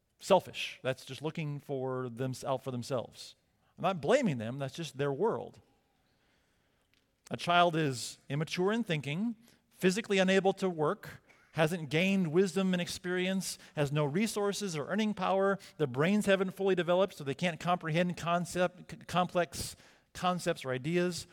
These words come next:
So it's not humble, they're immature. They just haven't grown up. So does having humility like a child mean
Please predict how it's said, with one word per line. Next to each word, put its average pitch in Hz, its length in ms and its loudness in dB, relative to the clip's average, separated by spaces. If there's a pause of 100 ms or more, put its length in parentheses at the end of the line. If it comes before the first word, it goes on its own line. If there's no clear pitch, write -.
(420)
So 180 160 0
it's 165 100 -2
not 247 160 0
humble, 175 480 0
they're 151 280 -2 (300)
immature. 196 520 -2
They 123 80 -2
just 147 120 -6
haven't 165 240 -4
grown 175 360 0
up. - 280 -4 (2500)
So 185 240 2
does 185 600 2 (360)
having 185 460 2
humility 165 640 2
like 143 180 0
a 135 60 -6
child 117 640 -2 (520)
mean 147 580 0